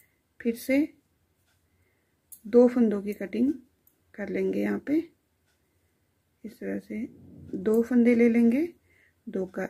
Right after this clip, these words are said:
एक, फिर उस फंदे को इसी नीडल में ले करके दो फंदों का एक। अब हमारी तीन, तीन और दो, दो की कटिंग हो गई है। अब हमको एक एक फंदे की कटिंग करनी। तो चलिए बैक रो और फ्रंट रो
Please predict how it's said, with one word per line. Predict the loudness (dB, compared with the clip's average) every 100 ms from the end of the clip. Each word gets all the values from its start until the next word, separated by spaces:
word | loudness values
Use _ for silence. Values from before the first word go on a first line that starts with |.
| -6
एक, | 0 2 2 0 -14 -6
फिर | -4 0
उस | -2 -2
फंदे | -2 -2 -2
को | -4
इसी | -2 0
नीडल | 2 0 0
में | -2 -2
ले | -4
करके | -6 -10 -6 -6 -6 _ _ _ _ _ _ _
दो | 2 2
फंदों | 2 -2 -4 -6
का | -8 -10 -10 _ _ _
एक। | -14 -14 _ -20 _ _ _ _ _ _ _ _ _ _ _ _ _ _ _ _ _ _ _
अब | 2 4
हमारी | 6 6 4 2
तीन, | 2 4 4 6
तीन | 6 6 6
और | 2 0
दो, | 0 2
दो | 2
की | 0 0
कटिंग | 0 0 2
हो | 2 4
गई | 6 6
है। | 4 0 -8 _ -20 _ _
अब | 0 4
हमको | 4 4
एक | 4 6 8
एक | 4 4
फंदे | -2 -2 -2
की | -4
कटिंग | -6 -4 -4
करनी। | -4 -6 -8 -12 _ _ -20 _ -12
तो |
चलिए | -4 2 4
बैक | 4 2 2 4
रो | 2
और | 4 0
फ्रंट | -2 -4 -2 -2
रो | -6 -10